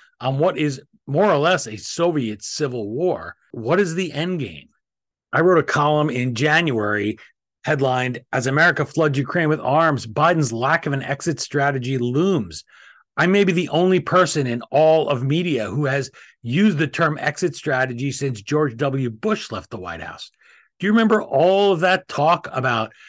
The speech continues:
exit strategy? What's his exit strategy? Where's the exit strategy? Nobody's asked that once about Ukraine. A friend of mine told me recently that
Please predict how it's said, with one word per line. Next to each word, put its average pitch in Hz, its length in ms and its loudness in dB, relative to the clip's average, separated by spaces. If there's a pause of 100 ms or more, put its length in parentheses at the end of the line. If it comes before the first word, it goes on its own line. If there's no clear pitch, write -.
(200)
exit 147 300 -2
strategy? 127 380 0
What's 110 280 0
his 160 140 -2
exit 165 280 -2
strategy? 120 400 -6
Where's 165 300 -2
the 196 160 0
exit 180 280 -2
strategy? 98 560 -8 (440)
Nobody's 254 440 2
asked 214 260 2
that 175 180 -2
once 156 440 -2
about 113 320 -4
Ukraine. 113 580 -4 (300)
A 131 160 0
friend 190 240 2
of 185 60 -2
mine 127 180 -2
told 151 200 -4
me 156 60 0
recently 147 460 -2
that 127 180 -2